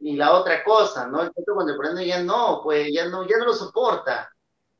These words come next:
Entonces, más bien, justamente ese material me parece completamente contemporáneo, ¿no?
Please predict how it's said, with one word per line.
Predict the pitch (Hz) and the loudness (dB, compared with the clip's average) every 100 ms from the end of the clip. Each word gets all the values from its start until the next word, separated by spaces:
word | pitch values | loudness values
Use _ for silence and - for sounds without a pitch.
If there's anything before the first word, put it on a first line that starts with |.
| - | -20
Entonces, | 127 180 190 202 196 | -8 -6 -2 -4 0
más | 185 180 | 0 0
bien, | 226 233 | -2 -4
justamente | - - 196 220 220 - 196 254 | -14 -8 -6 -6 -6 -4 -2 -2
ese | 285 - 240 | -6 -10 -4
material | 190 180 165 180 196 | -4 -4 -4 -2 -2
me | 190 | -2
parece | 147 170 - 403 _ | -4 -6 -8 -14 _
completamente | 147 285 - 440 - 196 208 208 | -8 -8 -2 -2 -2 -6 -4 -6
contemporáneo, | 196 170 139 - - 214 208 147 123 | -4 -4 -6 -8 -8 -4 -4 -4 -6
¿no? | 135 - | -10 -12